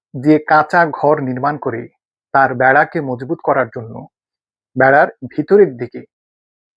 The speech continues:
বাঁশের খুঁটি পুঁতে দেই, সেই বাঁশের খুঁটির গোড়ার অংশ মাটির নিচে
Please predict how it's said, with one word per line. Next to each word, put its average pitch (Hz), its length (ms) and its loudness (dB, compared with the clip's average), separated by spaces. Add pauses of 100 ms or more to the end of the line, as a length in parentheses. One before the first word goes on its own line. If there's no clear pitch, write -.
(280)
বাঁশের 143 520 0 (100)
খুঁটি 175 340 -8
পুঁতে 131 280 -6
দেই, - 180 -16 (1900)
সেই 202 300 4 (300)
বাঁশের 151 360 0 (100)
খুঁটির 156 400 -2
গোড়ার 139 320 4
অংশ 139 300 -2 (840)
মাটির 143 540 0
নিচে 147 260 0